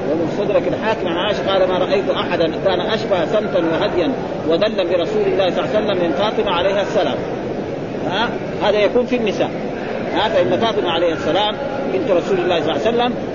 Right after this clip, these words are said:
كانت تشبه الرسول حتى في مشيتها، وكان الرسول يقدرها حتى إذا أقبلت يقوم الرسول يقابلها من الباب ويخرج معها إلى الباب ويجلسها بجانبه. ها؟ ولذلك كما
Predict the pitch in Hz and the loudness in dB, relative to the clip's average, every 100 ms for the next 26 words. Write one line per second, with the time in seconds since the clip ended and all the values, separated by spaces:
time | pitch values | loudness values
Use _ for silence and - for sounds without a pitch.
0 | - 208 185 - 233 202 180 175 185 190 | -2 0 0 0 0 2 2 2 0 -2
1 | 226 196 190 185 160 - 202 196 190 185 | 0 0 0 0 0 0 0 2 2 2
2 | 156 - 185 175 160 - - 151 196 175 | 0 0 0 0 0 -2 -2 -2 0 0
3 | - 147 226 208 220 - 185 175 170 160 | 0 2 2 2 0 0 2 2 2 0
4 | 226 - 214 247 247 - 220 - 190 240 | -2 0 2 2 0 -4 -2 0 2 2
5 | 220 196 247 214 202 202 233 190 160 135 | 2 2 0 2 2 2 0 0 0 2
6 | 123 - - - 196 220 220 - 208 185 | 0 0 -2 2 2 2 0 0 0 2
7 | 190 170 170 151 180 147 - - 156 175 | 0 0 0 2 0 0 -4 -2 0 0
8 | 190 - 190 165 156 160 160 131 - 185 | 0 0 0 0 0 2 2 0 0 -2
9 | - - - 147 - - - - 202 190 | -2 -4 -2 -2 -2 -4 -4 0 2 4
10 | 165 214 196 165 170 - 170 165 156 | 2 2 0 2 0 2 0 2 0